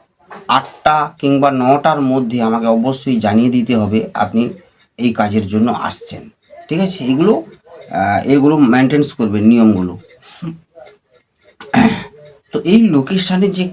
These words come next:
কাজটা হবে, এখানে মেশিনম্যান হিসাবে নেওয়া হবে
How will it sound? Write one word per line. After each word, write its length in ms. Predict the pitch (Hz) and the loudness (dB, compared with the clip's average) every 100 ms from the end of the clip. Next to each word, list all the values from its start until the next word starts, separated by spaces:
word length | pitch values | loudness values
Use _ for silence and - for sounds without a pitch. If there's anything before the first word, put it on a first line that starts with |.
| - | -8
কাজটা 440 | 110 - - 131 | -6 -6 -4 -6
হবে, 300 | 98 107 254 - _ _ _ _ _ _ | -6 -6 -8 -8 _ _ _ _ _ _
এখানে 300 | - 165 185 | -6 0 2
মেশিনম্যান 720 | 160 131 135 - 190 196 214 | 4 4 2 0 0 2 4
হিসাবে 440 | 202 160 - 185 190 | 4 2 0 2 2
নেওয়া 300 | 185 175 175 | 2 2 2
হবে 320 | 165 185 226 | 2 0 -6